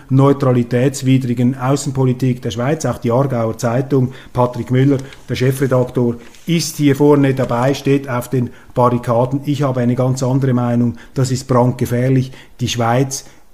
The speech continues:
braucht keine Wirtschaftssanktionen. Das sind nur Einstiegsinstrumente, Einstiegsdrogen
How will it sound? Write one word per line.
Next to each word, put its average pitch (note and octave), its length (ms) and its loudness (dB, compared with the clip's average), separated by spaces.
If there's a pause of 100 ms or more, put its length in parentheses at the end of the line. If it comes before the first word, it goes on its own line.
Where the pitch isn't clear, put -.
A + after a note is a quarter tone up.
braucht C3+ 720 0
keine D3 420 4
Wirtschaftssanktionen. C3+ 1400 2 (200)
Das C3+ 280 0
sind A#2+ 160 2
nur D#3+ 280 6 (280)
Einstiegsinstrumente, D3 1400 2
Einstiegsdrogen G3 1400 2